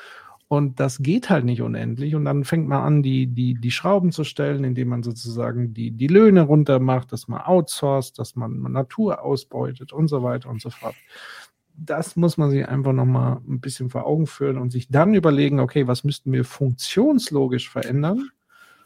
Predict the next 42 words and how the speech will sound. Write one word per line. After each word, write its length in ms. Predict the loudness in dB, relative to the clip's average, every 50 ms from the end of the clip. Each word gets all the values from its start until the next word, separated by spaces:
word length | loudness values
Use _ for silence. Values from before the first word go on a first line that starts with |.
| _
Und 160 | 0 4 6 6
dann 180 | 6 6 6
können 220 | 6 6 6 8 8
wir 80 | 6
uns 140 | 6 4 2 4 6
immer 280 | 8 10 10 10 10
noch 180 | 8 8 4 2
darüber 400 | 0 -2 0 2 2 2 2 -2
unterhalten, 840 | -2 -2 -4 -4 -4 -2 0 0 -2 -2 -2 -2 -2 -2 -4 -6 _ _ _
äh, 180 | -10 -8 -8 -8 -6
wie 160 | -6 -4 0
wir 100 | 2 2
das 180 | 2 2 0 0
am 120 | -2 0
Ende 240 | 2 2 4 4 6
nennen, 480 | 6 6 6 6 4 4 2 0 -2
weil 140 | -2 -4 -4
es 100 | -6 -6
bringt 200 | -6 -6 -4 -2
jetzt 180 | -2 -4 -4 -4
auch 80 | -6 -4
nicht 160 | -4 -4 -4
zu 100 | -6 -8
sagen, 420 | -4 -4 -4 -4 -2 -2 -4 -4 -6 _ _ _ _ _ _ -20 -20 -20 _ _ _ _ _ _ _ -14
äh, 100 | -14 -14
"Kapitalismus 760 | -12 -2 0 4 6 6 6 6 4 2 2 2 0 -2 0 -2
abschaffen", 460 | -6 -8 -8 -4 -2 -2 0 2 0
dann 80 | 0 2
kommt 160 | 0 2 2
die 80 | 2 2
nächste 260 | 2 0 0 -4 -6
Frage, 140 | -2 0 2
"Ja, 120 | 2 4
und 120 | 4 4 4
was 160 | 2 2 4
soll 200 | 4 4 4 4
dann 240 | 4 2 2 0 0
kommen? 500 | -2 0 0 0 2 2 2 2 0 0
Ja, 460 | 2 2 2 2 2 2 2 2 0
Kommunismus 800 | 0 0 0 2 2 2 2 2 0 0 0 0 0 0 0 -2
oder 260 | -4 -6 -4 -4 -4 -2
was?" 400 | -2 -4 -4 -6 -8 -14 -14 -14